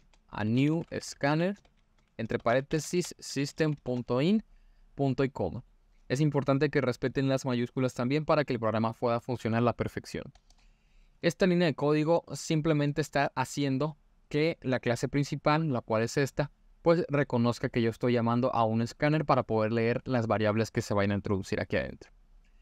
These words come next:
Entonces ya tenemos nuestro escáner, ya tenemos una variable que se llama edad persona, que es la que me va a guardar la variable,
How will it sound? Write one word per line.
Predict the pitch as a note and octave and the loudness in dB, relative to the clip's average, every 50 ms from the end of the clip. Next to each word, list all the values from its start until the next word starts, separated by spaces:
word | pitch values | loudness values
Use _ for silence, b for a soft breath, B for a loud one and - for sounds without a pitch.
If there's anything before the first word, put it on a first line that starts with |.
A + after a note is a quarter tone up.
| - - _ - | -20 -20 _ -6
Entonces | D3 D3+ E3 F#3 F3+ F#3+ | -2 0 0 0 0 2
ya | F#3 G3 | 2 2
tenemos | F3+ - F3 E3+ E3 E3+ E3+ D#3 - - | 2 2 2 2 2 2 0 -2 -4 -4
nuestro | C#3 C#3+ D#3 E3+ - - C#3+ B2+ | -2 0 0 0 0 -2 -2 -2
escáner, | - - - D3 C#3 C#3 C#3 D3+ D#3 - | -2 -2 -2 0 0 0 0 0 -2 -2
ya | C3 B2+ | -2 -2
tenemos | A#2+ - B2 B2 B2 B2 A#2+ - | -2 0 0 -2 0 -2 -4 -4
una | - C3 C3+ | -4 -2 -2
variable | C3 B2 A#2 A2+ A2+ A#2+ B2+ B2+ - | 0 0 0 0 0 2 2 0 0
que | - B2 | -4 -6
se | - - | -4 -2
llama | A2 A2 G#2+ A2 A2+ A#2 A#2 - | 0 0 2 2 0 0 -2 -2
edad | - A#2 G#2+ A2 G#2+ - | -4 -2 0 2 0 0
persona, | - - A2 - - C#3+ D3 D3 D#3 F#3 - - _ _ _ | 0 -4 -4 -2 0 0 2 2 2 0 -2 -8 _ _ _
que | - G#2 G2 | -2 0 0
es | G2+ - | 0 2
la | A#2 A2 | 0 0
que | - - A2 | 2 2 0
me | G2+ G#2 G2+ | 2 0 0
va | G2+ G2+ | 0 0
a | G#2 | 0
guardar | G#2 G#2+ A2+ G#2+ G#2 G#2 A2 G#2 - | 0 0 -2 -2 0 -2 -2 -2 -2
la | - A#2 A#2 | -2 -2 -2
variable, | A2 G#2+ A2 A#2 A#2 A2 A2+ B2 D#3+ E3 | -2 0 0 0 0 0 -2 -4 -4 -6